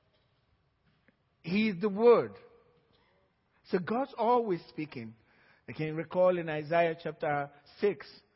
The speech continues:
Isaiah, a prophet, God was speaking,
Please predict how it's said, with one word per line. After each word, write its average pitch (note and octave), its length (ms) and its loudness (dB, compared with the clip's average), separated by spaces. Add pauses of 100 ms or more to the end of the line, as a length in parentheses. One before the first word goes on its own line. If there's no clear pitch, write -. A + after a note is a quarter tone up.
(440)
Isaiah, F3+ 640 -2 (160)
a - 60 -20
prophet, B3 460 -8 (600)
God F3+ 260 0
was A3 220 -4
speaking, A3+ 460 -12